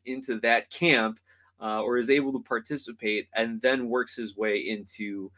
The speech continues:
uh, a World Cup roster. 'Cause not only can he be of use now,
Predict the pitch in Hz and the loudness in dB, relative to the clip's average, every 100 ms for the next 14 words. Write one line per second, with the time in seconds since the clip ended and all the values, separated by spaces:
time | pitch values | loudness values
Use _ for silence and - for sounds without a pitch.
0 | _ _ 104 98 95 90 110 110 113 - | _ _ -2 0 0 0 -2 0 0 -2
1 | 95 104 98 98 - - - 117 104 117 | -4 0 0 0 -6 -14 -6 -6 -2 2
2 | 156 190 202 185 165 147 143 151 139 151 | 4 6 6 2 0 -4 -2 -4 2 4
3 | 131 117 139 - 110 117 160 196 | 4 2 -2 0 2 4 4 2